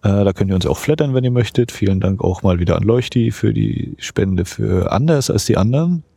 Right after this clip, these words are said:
Letzte Folge. Äh, wir sind bei Facebook aktiv, äh, facebook dot com slash wiederaufführung. Auch wenn ihr nicht bei Facebook angemeldet sein solltet, könnt ihr euch dort Fotos angucken und, äh, Neben- und Hintergrundinformationen finden.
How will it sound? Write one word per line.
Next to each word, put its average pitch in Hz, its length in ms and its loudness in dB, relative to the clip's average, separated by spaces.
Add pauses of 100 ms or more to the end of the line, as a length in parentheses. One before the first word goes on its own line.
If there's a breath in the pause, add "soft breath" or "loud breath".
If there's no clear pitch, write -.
(680)
Letzte 101 240 -4
Folge. 107 320 2
Äh, 92 400 2
wir 92 80 4
sind 98 100 4
bei 107 100 0
Facebook 143 320 -2
aktiv, - 720 -4
äh, 92 200 2
facebook 98 240 0
dot 98 100 2
com 101 220 -2
slash - 320 0
wiederaufführung. 120 640 2
Auch 98 200 0
wenn 107 80 0
ihr 104 60 2
nicht 120 140 -2
bei 117 120 0
Facebook 113 320 -2
angemeldet 101 440 0
sein 95 160 2
solltet, 113 320 0
könnt 151 200 -2
ihr 165 120 0
euch 127 160 -2
dort - 240 -2
Fotos 185 320 -2
angucken 110 520 0
und, 101 340 -2
äh, 101 440 2
Neben- 120 460 2
und 104 120 0
Hintergrundinformationen 127 760 0
finden. 151 340 0